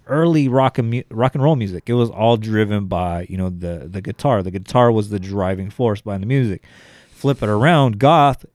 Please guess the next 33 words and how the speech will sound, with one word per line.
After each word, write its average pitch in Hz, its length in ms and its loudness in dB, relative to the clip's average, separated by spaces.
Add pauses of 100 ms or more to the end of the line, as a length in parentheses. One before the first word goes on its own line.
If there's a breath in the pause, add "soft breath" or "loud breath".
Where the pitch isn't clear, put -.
(120)
you 120 200 -8
know, 107 80 -4
the 104 140 -4
deepest, 107 720 -2
darkest 104 580 -2 (540)
instrument 117 760 0 (500 soft breath)
is 139 260 2
the 147 100 4
bass. 151 400 0 (180)
And 135 180 -2 (140)
ninety-nine 165 600 0
percent 143 300 -4
of 139 80 -2
the 123 80 -2
songs, 101 440 -4
whether 101 260 -4
it's 98 160 -8
a - 20 -10
n-, 90 180 -10 (120)
a 87 60 -8
new 107 320 0
goth 123 280 2
song 127 480 -2
or 82 300 -6
old, 107 480 -2
you 107 120 -12
know, 117 140 -8
goth 123 280 -8
song 135 220 -4
or 113 120 -2
a 98 60 -4
proto-goth 110 640 -2
song, 90 220 -6